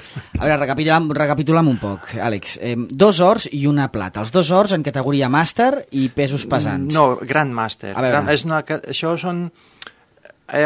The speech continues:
Speaker 2: un absolut i llavors, eh, a categories per edats i Grand Master és a partir de cinquanta anys.
Speaker 1: Mm.
Speaker 2: I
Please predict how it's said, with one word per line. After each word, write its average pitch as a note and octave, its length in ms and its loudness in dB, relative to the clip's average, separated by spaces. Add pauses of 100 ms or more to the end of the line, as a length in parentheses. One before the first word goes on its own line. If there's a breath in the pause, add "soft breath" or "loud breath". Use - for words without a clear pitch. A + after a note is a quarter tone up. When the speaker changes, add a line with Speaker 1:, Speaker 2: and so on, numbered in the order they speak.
Speaker 2:
un E3 240 0
absolut G#3 480 0
i F3 80 -8
llavors, D#3+ 720 2 (300 loud breath)
eh, C3+ 100 -4
a C3 80 -2
categories D3+ 480 -2
per C3+ 240 -2
edats - 540 0 (580 soft breath)
i C#3+ 160 -2
Grand D#3 160 2
Master D#3 320 0
és D#3+ 80 0
a D3 80 -4
partir D3+ 240 -4
de D3+ 80 -2
cinquanta B2+ 480 -6
anys. G2 460 -12
Speaker 1:
Mm. G#2 260 -8 (580 soft breath)
Speaker 2:
I C#3 220 -8